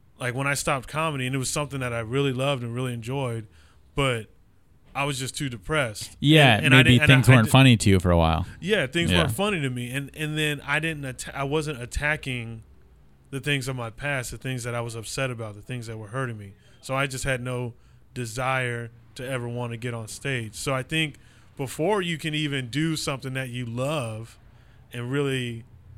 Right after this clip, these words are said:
Speaker 1: you know, th-, this is my personal opinion, I think you have to attack those deep, dark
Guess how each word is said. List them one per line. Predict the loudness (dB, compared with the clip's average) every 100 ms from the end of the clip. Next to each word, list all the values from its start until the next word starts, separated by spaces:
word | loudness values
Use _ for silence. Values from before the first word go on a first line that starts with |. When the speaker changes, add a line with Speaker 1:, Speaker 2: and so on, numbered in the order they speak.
| -20 -20 -20 -20 -14
Speaker 1:
you | -8 -6
know, | -6 -8 -12 -16 -20 -20 -20 -20 -20 -20 -20 -20 -20 -20 -20 -20 -18
th-, | -16 -16 -16 -10
this | -6
is | -6
my | -4 -4 -4
personal | -4 -6 -6 -8
opinion, | -6 -6 -4 -6 -8
I | -10
think | -8 -6 -6 -8 -16 -18 -16 -16 -18 -18 -8
you | -4
have | -2 -4
to | -6
attack | -6 -2 -4 -4 -8
those | -6 -4 -6 -10 -14 -20 -20 -14
deep, | -6 -4 -4
dark | -6 -6